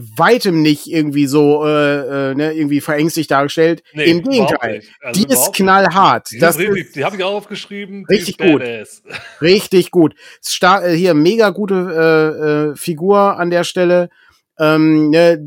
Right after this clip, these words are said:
Speaker 1: wird angeschossen hier,
Speaker 2: Ja.
Speaker 1: hält trotzdem die Stellung, damit da keiner durch den Keller durchbricht und
Speaker 2: Und
Speaker 1: so.
Speaker 2: quengelt auch nicht rum
Speaker 1: Richtig
Speaker 2: oder
Speaker 1: gut.
Speaker 2: so. Also
Speaker 1: Gar nicht.
Speaker 2: die, die, die scheißt ja auch hier die, die, ähm,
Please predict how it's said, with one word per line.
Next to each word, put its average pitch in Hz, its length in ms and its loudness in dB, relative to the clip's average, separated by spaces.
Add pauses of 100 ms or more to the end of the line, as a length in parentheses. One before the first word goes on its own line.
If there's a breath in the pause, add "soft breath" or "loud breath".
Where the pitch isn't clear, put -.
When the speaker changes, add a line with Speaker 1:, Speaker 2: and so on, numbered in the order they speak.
(200)
Speaker 1:
wird 156 320 -2
angeschossen 208 800 2
hier, 196 220 2
Speaker 2:
Ja. 196 80 4
Speaker 1:
hält 175 260 2
trotzdem 196 480 -2
die 170 140 -2
Stellung, 196 400 0
damit 170 260 2
da 180 100 0
keiner 175 280 0
durch 170 160 0
den 170 160 0
Keller 190 260 0
durchbricht 185 580 -2
und 185 80 -2
Speaker 2:
Und 165 60 -4
Speaker 1:
so. 180 180 2
Speaker 2:
quengelt 180 260 0
auch 139 100 -4
nicht 131 180 -8
rum 156 80 -2
Speaker 1:
Richtig 185 200 0
Speaker 2:
oder 117 120 -8
Speaker 1:
gut. 147 120 -2
Speaker 2:
so. 139 280 -12
Also - 80 -18
Speaker 1:
Gar 160 220 4
nicht. 123 260 -4
Speaker 2:
die, 123 240 -18 (760)
die, 135 240 -14
die 131 180 -10
scheißt 185 380 -10
ja 165 80 -8
auch 160 240 -10
hier 156 180 -16
die, 131 340 -14
die, 127 240 -14 (260)
ähm, 131 400 -12